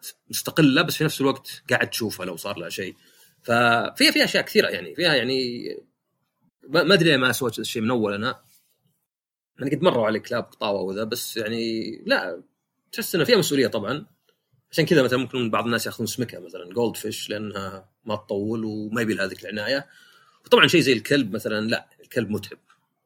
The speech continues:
الكلب الغريب إنه مهجنينه لين صار مرة مطيع لدرجة الاستعباد أو العبودية. يعني الكلب ممكن تضربه مع كذا ما يسوي لك شيء، يعني ممكن ما ينحاش حتى، يعني لأنه، فالقطاوة لا، القطاوة شوي مستقلين أكثر،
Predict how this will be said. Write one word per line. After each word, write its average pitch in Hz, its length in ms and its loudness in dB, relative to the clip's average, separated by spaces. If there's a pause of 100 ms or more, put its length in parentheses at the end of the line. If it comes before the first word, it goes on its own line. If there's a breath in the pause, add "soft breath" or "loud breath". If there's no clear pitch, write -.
(340)
الكلب 120 600 2
الغريب 151 300 2
إنه 156 100 0
مهجنينه 160 500 0
لين 156 160 0
صار 139 260 -2
مرة 127 280 -4
مطيع 113 360 -2
لدرجة 120 400 -4
الاستعباد 107 760 -6 (160)
أو 104 40 -10
العبودية. 101 500 -6 (800)
يعني 107 120 -6
الكلب 151 160 6
ممكن 131 180 0
تضربه 131 340 2
مع 113 120 0
كذا 107 160 -2
ما 104 60 -2
يسوي 98 200 -6
لك 95 100 -10
شيء، - 200 -8
يعني - 180 -20 (600)
ممكن - 160 -8
ما 139 80 6
ينحاش 113 340 2
حتى، - 260 -16 (240)
يعني 101 200 -14
لأنه، 113 360 -4 (720 soft breath)
فالقطاوة 123 800 6
لا، 170 80 6
القطاوة 147 320 2
شوي 147 560 0
مستقلين 123 540 -2
أكثر، 117 440 -4